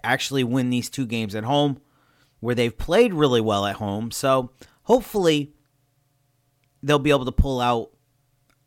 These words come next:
you know, and have a three games to one lead by the time they go back into Washington.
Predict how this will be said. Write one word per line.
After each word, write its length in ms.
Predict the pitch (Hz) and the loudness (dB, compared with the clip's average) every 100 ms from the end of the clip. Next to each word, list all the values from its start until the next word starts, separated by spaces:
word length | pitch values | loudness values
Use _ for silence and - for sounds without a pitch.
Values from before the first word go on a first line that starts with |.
| _ _ _ _ | _ _ _ _
you 100 | 139 | -4
know, 220 | 123 113 | -2 -2
and 160 | - 117 | -4 -4
have 240 | 127 120 | -2 0
a 160 | 120 113 | 0 -4
three 240 | - 113 | -6 -8
games 300 | 110 107 104 | -6 -6 -6
to 100 | - | -6
one 240 | 107 101 101 | -6 -6 -4
lead 260 | 110 104 | -2 -2
by 120 | 92 98 | -4 -8
the 80 | |
time 220 | 92 107 98 | -8 -8 -8
they 80 | 95 | -8
go 80 | |
back 240 | 95 90 85 | -6 -8 -10
into 140 | 82 | -12
Washington. 580 | 95 127 120 - 90 - | -4 -2 -2 -8 -16 -16